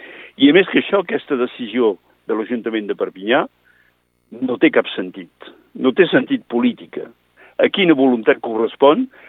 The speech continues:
sinó a la voluntat de voler fer un cop mediàtic, com ens han acostumat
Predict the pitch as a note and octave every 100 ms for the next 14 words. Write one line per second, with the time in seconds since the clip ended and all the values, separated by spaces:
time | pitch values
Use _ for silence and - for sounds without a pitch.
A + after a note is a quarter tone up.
0 | - - D3 C3+ E3 C#3+ B2+ C3 A#2+ C3+
1 | D#3 D3 A#2+ A#2+ A2+ A2 D3 C3+ A#2 G2+
2 | - D#3 - - A2+ A2+ A2 A2 - G#3+
3 | - - _ _ _ - B2+ C3 B2+ A2+
4 | C3+ B2+ C3 - B2+ B2 B2+